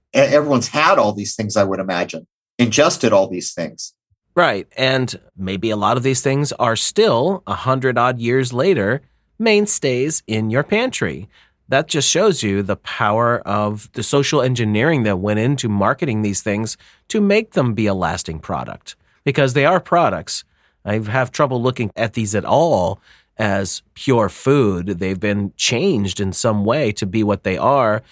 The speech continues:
Speaker 2: because, uh, everything comes down to shelf life with a lot of this stuff. And, uh, it's just as true as today.
Speaker 1: So I have two big grapevines in my backyard. One is a Concord grape, which you would get something like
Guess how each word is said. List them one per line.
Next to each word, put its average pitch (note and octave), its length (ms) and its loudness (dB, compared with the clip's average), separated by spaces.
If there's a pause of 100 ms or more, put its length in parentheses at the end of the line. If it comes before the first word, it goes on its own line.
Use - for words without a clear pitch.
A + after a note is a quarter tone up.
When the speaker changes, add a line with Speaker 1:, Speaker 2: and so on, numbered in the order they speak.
(280)
Speaker 2:
because, A2+ 600 0
uh, A2+ 180 0
everything E3 400 2
comes B2+ 180 2
down A2 200 2
to F#2+ 60 -4
shelf B2+ 360 0
life F#2+ 220 -2
with F#2 100 -8
a F#2 40 -6
lot F#2+ 220 -2
of E2+ 80 -8
this D2 140 -8
stuff. - 480 -8
And, E2 240 -8
uh, D#2+ 220 -8
it's - 180 -16
just - 240 -10
as E2 100 -10
true G#2 200 -2
as A2 100 0
today. B2+ 420 -2 (460)
Speaker 1:
So C#3 600 4
I C3+ 160 4
have D3+ 580 2 (100)
two F#3 440 0
big D#3 320 2
grapevines A#2 680 0
in A2 100 -2
my G2+ 160 0
backyard. F#2+ 760 -2
One B2 400 4
is B2 260 -2
a A#2+ 100 4
Concord A2+ 800 0
grape, F2+ 360 -2
which - 260 -4
you F2+ 80 -6
would F#2 120 -4
get F#2 200 0
something - 340 -4
like F#2+ 240 2